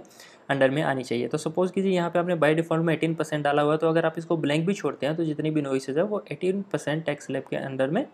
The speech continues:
जनरेट होगी। लेकिन अगर आपके products twelve percent में है तो आपको यहाँ पे टैक्स code जो है वो define करना पड़ेगा। तो just आपको क्या करना है कि अगर मान लीजिए आपका product जो है वो ट्वेल्व परसेंट जीएसटी के अंडर में आता है तो आपको ये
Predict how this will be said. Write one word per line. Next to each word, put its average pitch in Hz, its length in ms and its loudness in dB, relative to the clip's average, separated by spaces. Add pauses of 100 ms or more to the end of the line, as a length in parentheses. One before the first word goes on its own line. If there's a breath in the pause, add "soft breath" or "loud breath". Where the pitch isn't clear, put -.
जनरेट 135 600 2
होगी। 123 320 2 (160)
लेकिन 156 220 4
अगर 180 160 4
आपके 175 200 4
products 170 400 0
twelve 160 200 6
percent 147 320 0
में 143 140 -4
है 156 160 0
तो 180 100 0
आपको 165 300 0
यहाँ 151 340 0
पे 156 60 -2
टैक्स 143 280 -6
code 143 220 -2
जो 139 120 -2
है 160 140 0
वो 220 260 0 (140)
define 139 340 0
करना 139 240 0
पड़ेगा। 113 380 -2 (120)
तो 151 80 2
just 185 240 2
आपको 196 200 4
क्या 165 200 4
करना 156 280 2
है 160 140 0
कि 165 200 -4 (100)
अगर 156 260 0
मान 151 120 4
लीजिए 151 240 4
आपका 151 180 2
product 143 360 -2
जो 147 100 2
है 151 100 2
वो 151 120 2
ट्वेल्व 151 260 0
परसेंट 151 280 -2
जीएसटी 139 300 -6
के 147 80 -4
अंडर 143 160 -2
में 139 120 -2
आता 135 140 0
है 151 40 0
तो 165 100 -2
आपको 160 240 0
ये 196 180 0